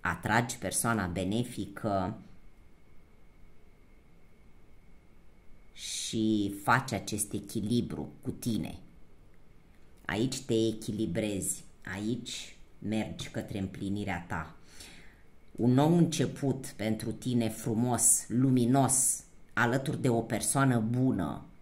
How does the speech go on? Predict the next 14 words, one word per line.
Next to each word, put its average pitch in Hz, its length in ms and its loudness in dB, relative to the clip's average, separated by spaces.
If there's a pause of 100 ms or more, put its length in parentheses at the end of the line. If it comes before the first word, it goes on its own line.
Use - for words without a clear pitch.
Fii - 320 0
deschis, 135 760 2
deschisă 123 680 0
să 113 180 0
primești 127 540 -2
această - 400 -4
persoană, 95 680 -4 (340)
pentru 110 280 -2
că 110 120 -2
această 135 420 0
persoană 113 680 0
te 104 180 -2
va 107 140 0
împlini. 104 640 -2